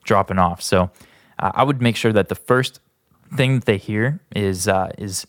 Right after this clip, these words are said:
slamming, that it sounds great, and that it gets to the point. You know, they're listening to see if you're good. They're not listening to see if they like that artist or that band. So, um, showcase your work, get in, get out,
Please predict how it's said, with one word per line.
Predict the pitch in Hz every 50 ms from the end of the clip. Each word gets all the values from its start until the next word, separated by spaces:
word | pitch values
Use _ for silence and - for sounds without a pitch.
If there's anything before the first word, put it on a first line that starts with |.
| _ _ _
slamming, | - - - 113 117 113 120 123 135 139 143 - _ _ _ _ -
that | 92 92 98
it | - -
sounds | - - 123 123 123 117 113
great, | 110 117 113 127 135 - _ _ _ _ _ _ _ _ _ _ _ _ _ _ - -
and | - 113 104
that | 101
it | 101
gets | 95 104 120 123 - - -
to | - 123 117 117 120 120 - -
the | 110
point. | - - 135 135 120 92 - -
You | 101
know, | 101 98 98
they're | 104 107
listening | 107 113 120 - - 123 117 117 110
to | 101
see | - - - 113
if | 110 -
you're | 101 101 95
good. | 98 107 107 107 98 92
They're | 101 101
not | 104 107 92 -
listening | 110 107 - - 110 104 104 101
to | 101
see | 101 - 110
if | 101 -
they | 98
like | 95 98 98 95 - -
that | 101 98 - -
artist | 104 104 101 98 98 - -
or | 95
that | 95 92 90 92
band. | 98 110 110 104 92 90 87 - - _ _ _ _ _ _ _ _
So, | - - - 104 95 95 90 90 - _ _ _ _ _ _ _
um, | - - 98 98 98 -
showcase | - - - 139 135 - 135 120 - -
your | 113
work, | 107 110 110 107 104 - - 131
get | 120 143 135 123
in, | 123 117 110 101
get | 113 107
out, | 101 98 98 98 95 - _